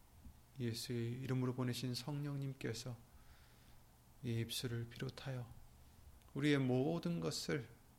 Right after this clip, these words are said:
주 예수 그리스도 이름으로 주관하여 주시옵기를 또 간절히 바라오며,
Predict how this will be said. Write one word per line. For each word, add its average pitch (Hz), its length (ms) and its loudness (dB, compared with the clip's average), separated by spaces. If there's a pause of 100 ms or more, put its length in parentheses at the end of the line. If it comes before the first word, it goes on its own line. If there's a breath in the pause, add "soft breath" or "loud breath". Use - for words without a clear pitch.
(180)
주 - 180 -4
예수 117 260 -2
그리스도 120 380 -4
이름으로 117 420 -2
주관하여 127 560 0
주시옵기를 117 720 -4
또 127 160 0
간절히 127 540 -2
바라오며, 113 480 -2